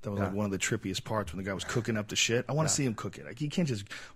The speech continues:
Speaker 1: pull it out of a fucking Tupperware container
Speaker 2: Yeah.
Speaker 1: for me, man. I wanna see you cook it.
Speaker 2: I actually, there's a video I posted on my blog kinda midway down on, uh, warrior poet dot U S that has actually the maestro that I work with, and it shows some pictures of them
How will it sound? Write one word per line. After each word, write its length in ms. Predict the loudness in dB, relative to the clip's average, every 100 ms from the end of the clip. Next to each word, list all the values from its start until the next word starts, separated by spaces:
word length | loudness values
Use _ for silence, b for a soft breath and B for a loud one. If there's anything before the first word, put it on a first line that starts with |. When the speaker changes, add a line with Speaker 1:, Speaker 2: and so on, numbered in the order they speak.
| -2
Speaker 1:
pull 180 | 2 2
it 80 |
out 120 | 2 0
of 80 |
a 40 | -4
fucking 360 | -4 -4 -4
Tupperware 440 | -4 -4 -2 -2 -2
container 380 | -4 -6 -4 -4
Speaker 2:
Yeah. 40 |
Speaker 1:
for 180 | -4 -6
me, 120 | -6
man. 340 | -6 -4 -4 -8
I 20 | -8
wanna 160 | -2
see 200 | 0 0
you 60 | -2
cook 280 | -4 -2 -4
it. 100 | 2
Speaker 2:
I 100 | 2
actually, 320 | 4 2 2
there's 220 | 4 4 2
a 40 |
video 360 | 2 4 6 6
I 80 |
posted 420 | 4 2 2 2 2
on 140 | 2
my 100 | 0
blog 440 | 2 4 4 2 -4 -4
kinda 240 | -2 0
midway 440 | 0 0 2 2 2
down 400 | 0 0 -2 -4
on, 180 | -6 -4
uh, 160 | -4 -4
warrior 300 | -2 -2 0
poet 260 | -2 0
dot 180 | 0 0
U 160 | 0 -2
S 140 | -2
that 100 | -2
has 400 | 2 2 2 -4 b b -4
actually 260 | -4 -4
the 40 | 0
maestro 360 | 0 0 0
that 80 | 0
I 80 | 2
work 260 | 2 0 0
with, 220 | -2 -2
and 80 | -6
it 80 |
shows 260 | 0 0 0
some 120 | -4
pictures 380 | -6 -8 -6 -6
of 80 | -4
them 260 | -4 -4